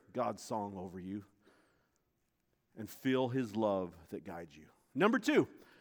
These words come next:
the writer talks about, and this is no random order, these are probably all out of order, but the, the writer does this.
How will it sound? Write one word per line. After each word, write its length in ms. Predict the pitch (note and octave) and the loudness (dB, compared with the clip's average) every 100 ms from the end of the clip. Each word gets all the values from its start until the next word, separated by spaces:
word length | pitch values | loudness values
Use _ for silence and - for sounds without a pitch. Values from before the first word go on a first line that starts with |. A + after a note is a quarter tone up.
| - _ - | -20 _ 0
the 100 | F3 | 8
writer 400 | F#3+ A3 A#3 F#3 | 10 12 10 6
talks 400 | - G3 G3 G3 | 6 6 8 4
about, 180 | F#3 F#3+ | 4 6
and 80 | |
this 160 | A#3+ - | 6 4
is 80 | G#3 | 2
no 180 | F3+ D#3+ | 6 6
random 380 | C#3+ C3+ B2+ | 6 4 2
order, 200 | A#2+ A#2+ | 2 2
these 180 | B2+ C#3+ | 2 0
are 40 | C#3 | 0
probably 360 | C#3+ C3+ A#2+ | 4 4 6
all 180 | A#2 A#2+ | 6 8
out 140 | A2 | 6
of 80 | A2 | 2
order, 180 | A2 G#2 | 0 0
but 200 | A2+ B2 - - - - - - - - - | -2 -4 -8 -20 -20 -14 -14 -14 -20 -18 0
the, 180 | F3+ | 2
the 280 | G3 F#3+ G#3+ | 2 6 8
writer 280 | A3+ C4 C4 | 10 8 8
does 260 | G#3+ A3+ F#3 | 4 4 6
this. 220 | A3 | 4